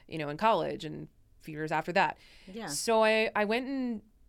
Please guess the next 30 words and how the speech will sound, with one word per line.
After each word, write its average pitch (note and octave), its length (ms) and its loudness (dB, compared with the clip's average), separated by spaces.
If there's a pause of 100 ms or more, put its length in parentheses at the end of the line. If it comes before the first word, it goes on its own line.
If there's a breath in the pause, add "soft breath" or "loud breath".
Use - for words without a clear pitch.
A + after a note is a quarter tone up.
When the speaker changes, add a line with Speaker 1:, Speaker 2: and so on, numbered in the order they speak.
(140)
Speaker 1:
met G#3 340 0
up A3+ 140 2
with G3 120 -2
this G3+ 160 -4
group E3+ 440 -6
for F3+ 160 -2
one F3+ 240 0
hike. D#3+ 380 -4 (400 soft breath)
I D#3+ 140 0
met F#3+ 120 4
a G#3+ 40 2
couple G#3+ 220 -2
friends, E3+ 380 -6 (260)
and E3 100 -6
then E3 80 -2
we F#3 80 2
never, C#4 360 6
I A#3+ 120 4
never D#4 200 6
<laughs> - 60 6
went D4 160 6
with C4+ 140 4
that B3+ 160 6
group D#4 240 6
again C4+ 420 6
'cause B3+ 160 4
I A#3+ 80 6
had B3 160 4
found A3+ 260 4
this A3+ 220 -2